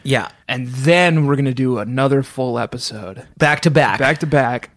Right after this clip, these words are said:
Speaker 1: And you're gonna notice the difference
Speaker 2: Oh, boy.
Speaker 1: next week.
Speaker 2: Wait, you wait till next week, Baby Nation.
Speaker 1: Yeah, wait till next week,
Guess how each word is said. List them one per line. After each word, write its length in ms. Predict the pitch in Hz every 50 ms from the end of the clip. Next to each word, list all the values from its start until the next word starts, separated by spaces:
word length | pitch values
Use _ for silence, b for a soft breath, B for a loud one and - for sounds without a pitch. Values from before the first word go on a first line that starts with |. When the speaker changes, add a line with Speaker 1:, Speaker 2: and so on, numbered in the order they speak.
| _ -
Speaker 1:
And 120 | - 131 131
you're 120 | 147 165
gonna 180 | 170 143 113 104
notice 380 | 107 120 123 139 156 160 - -
the 60 | 135
difference 540 | 110 135 147 143 160 98 90 95 104 - 143
Speaker 2:
Oh, 320 | 151 151 139 127 - - _ _ -
boy. 440 | 151 156 160 165 160 147 131 131 131
Speaker 1:
next 380 | 139 139 139 131 - - -
week. 540 | 131 135 156 147 117 107 - - - - - _ _ _ _ _ _ B B B B B B B B B B B -
Speaker 2:
Wait, 220 | 151 165 185 190
you 180 | 180 190 233 247
wait 160 | 220 185 160
till 120 | 165 165 156
next 240 | 160 151 127 -
week, 180 | 151 170 160 135
Baby 220 | - 120 113 117 117
Nation. 340 | 113 113 110 - - 110 117
Speaker 1:
Yeah, 380 | - 160 165 160 131 120 120 139
wait 180 | 147 160 190 180
till 140 | - 220 208
next 280 | 190 165 147 131 - -
week, 340 | 135 117 117 113 - -